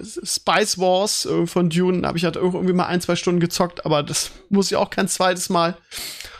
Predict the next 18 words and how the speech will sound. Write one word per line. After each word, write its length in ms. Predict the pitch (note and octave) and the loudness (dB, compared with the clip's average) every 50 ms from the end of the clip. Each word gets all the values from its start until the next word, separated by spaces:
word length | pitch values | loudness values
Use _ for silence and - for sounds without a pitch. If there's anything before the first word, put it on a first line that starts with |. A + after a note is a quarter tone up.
| - - - - | -16 -14 -4 0
Und 180 | F#3+ F3+ F3 | 2 2 4
also 380 | - - F#3 F#3+ F3+ G3 G3+ F#3 | 4 4 4 4 4 4 4 4
hab 100 | F#3+ F#3 | 2 0
ich 140 | F#3+ - A3 | 0 0 4
wieder 160 | G3 G#3 G#3 | 4 4 4
irgendwie 180 | G3+ F#3+ G#3 | 4 2 2
meine 180 | F#3+ G3+ G3+ G#3 | 2 4 2 4
Mobile 260 | G#3 A3 G#3+ A3 F#3+ E3+ | 4 4 4 4 4 4
Games 240 | F3+ F3+ F3+ E3+ - | 4 2 2 2 2
gedaddelt 380 | F#3+ D#3 E3 E3 E3 F3+ F#3 - | 0 4 4 4 4 4 2 0
und 80 | E3 | 2
nebenbei 260 | F3 F3 F#3 F#3 F3 F3 | 2 2 4 4 2 2
eine 120 | F#3 F#3+ | 2 2
Serie 280 | F3+ G#3+ G#3+ E3+ C#3 B2+ | 2 2 2 2 2 0
geguckt 400 | B2+ C3 C3+ - - C3 B2 - - | -2 -4 -6 -4 -6 -6 -6 -6 -10
irgendwie. 220 | - C3+ C#3 C#3+ C#3+ | -8 -6 -4 -2 -2
Also 220 | C#3+ D3 D3+ E3 | -2 0 0 2
momentan, 680 | E3+ F3 E3+ - - - F3+ F3+ F#3+ G3+ A3 A3 - | 2 2 0 0 0 0 2 2 2 2 0 -2 -4